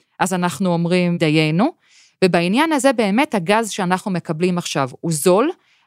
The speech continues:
מה שמאפשר לחשמל זול יחסית. רק עשרים אחוזים מהחשמל מיוצרים באמצעות פחם, המחיר של הפחם מאוד עלה בחודשים האחרונים, ולכן אנחנו רואים את העלייה הזאת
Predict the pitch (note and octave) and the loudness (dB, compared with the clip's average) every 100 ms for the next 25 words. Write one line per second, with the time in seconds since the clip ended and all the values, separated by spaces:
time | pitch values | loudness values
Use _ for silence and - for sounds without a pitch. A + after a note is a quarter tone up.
0 | - F#3+ - F#3+ D#3 - - C#4 C#4 C4 | -2 -2 0 -2 -2 -2 0 2 2 -2
1 | _ _ E3+ E3+ F3 - G3+ F#3+ E3 E3 | _ _ -4 -2 -4 0 2 2 2 0
2 | C#3+ C#3 - - A#2+ A#2 - B3 - D4 | 0 -4 -6 -8 -8 -10 -4 -4 -4 -8
3 | - - A3+ E4 E4+ - G#3+ F3 F3 D#3 | -8 -6 -2 0 0 -2 -4 0 0 0
4 | - E3+ G3 F3+ E3+ D#3+ D3+ - E3 F#3+ | -2 -6 -2 0 0 -2 -4 -2 0 0
5 | F3+ D#3+ - C#3+ E3 D#3 - _ _ - | 2 0 -2 0 0 0 -6 _ _ -12
6 | C#3 - E3 D4 F#4+ _ D#3+ C#3+ - G3 | -8 0 0 0 -6 _ -12 -10 -6 -4
7 | G3 D#3 D#3+ - F3+ E3 - F#3+ E3 D3 | -2 -4 -6 -4 -2 0 0 2 2 2
8 | E3 C3+ _ _ _ _ D3 D3 C#3 - | 0 -4 _ _ _ _ -4 -2 -2 -4
9 | D3 - F#3 F3 D3+ - C#3+ D#3+ D4 G4+ | -6 -4 -2 0 0 -2 -4 -2 0 0
10 | F#4 - _ - F3+ F3 B3+ A#3+ F3+ F#3+ | -2 -6 _ -2 -2 0 0 0 -2 -4
11 | E3+ E3 E3 D#3 D3 D3 C#3 D3 | -2 -2 -2 -2 0 0 -2 -4